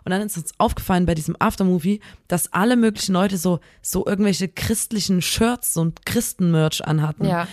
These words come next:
Speaker 1: So "Jesus ist mit dir" T-Shirt oder irgendwelche, ja, halt so, so ganz viel so christliche Bezüge und so auf
Speaker 2: Ja.
Speaker 1: ihren T-Shirts und Hosen und so stehen hatten oder Jutebeuteln. Und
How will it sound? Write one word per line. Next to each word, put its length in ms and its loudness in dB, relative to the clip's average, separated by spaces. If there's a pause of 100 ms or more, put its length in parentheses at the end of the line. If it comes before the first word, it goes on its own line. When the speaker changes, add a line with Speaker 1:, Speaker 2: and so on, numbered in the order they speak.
Speaker 1:
So 500 2 (640)
"Jesus 440 0
ist 160 -4
mit 240 2
dir" 340 4
T-Shirt 680 2
oder 200 0
irgendwelche, 680 0 (320)
ja, 120 0
halt 140 0
so, 320 2 (260)
so 300 -2 (160)
ganz 320 0
viel 120 2
so 160 0
christliche 520 -2
Bezüge 580 0
und 160 2
so 140 -2
auf 100 -4
Speaker 2:
Ja. 140 4
Speaker 1:
ihren 240 2 (240)
T-Shirts 520 2
und 140 2
Hosen 400 4
und 160 4
so 140 2
stehen 320 0
hatten 240 0
oder 140 0
Jutebeuteln. 600 2
Und 140 0